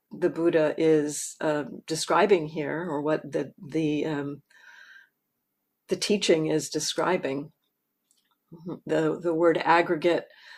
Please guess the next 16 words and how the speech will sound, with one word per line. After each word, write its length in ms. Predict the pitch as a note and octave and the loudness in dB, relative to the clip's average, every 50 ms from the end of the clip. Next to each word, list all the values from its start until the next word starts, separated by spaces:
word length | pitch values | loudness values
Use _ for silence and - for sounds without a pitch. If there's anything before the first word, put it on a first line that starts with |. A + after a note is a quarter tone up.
| - _ | -4 _
the 60 | - G#3+ | 6 8
main 260 | A#3+ C#4 D#4 D4+ B3+ | 10 10 10 10 10
word 220 | A#3+ A#3 G3+ F3+ - | 10 10 10 10 10
I 220 | - F3+ G3+ A3+ | 10 10 12 12
was 160 | A3 G#3+ A3 | 12 10 10
familiar 480 | - A#3 G#3+ G#3+ A3+ A3+ A#3 A3+ A3+ A3 | 6 4 6 6 8 8 8 8 6 6
with 160 | A3 A3 - | 4 4 4
aggregate, 640 | - G3+ G#3+ A3 G#3 A3 G#3 G3+ A#3 A3+ A3+ A3+ - - _ - | 4 6 6 6 4 2 2 4 4 4 4 2 -2 -8 _ -6
um, 480 | - D3+ C#3+ E3 E3+ D#3+ D3+ D#3+ F3+ - _ _ _ _ _ _ | -4 -2 -2 -2 -2 -2 -4 -6 -6 -10 _ _ _ _ _ _
the 100 | F#3 F3 | 2 4
word 340 | D3+ F3 F#3+ F#3+ G3 F#3+ D#3+ | 6 6 8 8 6 6 4
before 400 | E3 D#3+ - - F3+ F3+ F#3 F#3 | 2 0 2 4 6 6 8 8
I 80 | F3+ | 6
met 320 | F3 E3+ F3+ F3+ F3 - - | 6 4 4 2 2 2 4
Buddhism, 580 | F#3 F3+ F#3+ G3 G3 G3 - A3+ A3+ A#3 A#3+ A3+ - - - - - - - | 4 6 6 6 4 4 2 0 0 0 -2 -6 -12 -16 -18 -18 -18 -16 -12
was, 540 | - E3 E3+ F3+ F3 F3 F3 E3 D#3+ D#3+ - | -4 0 2 4 6 6 6 4 2 0 -4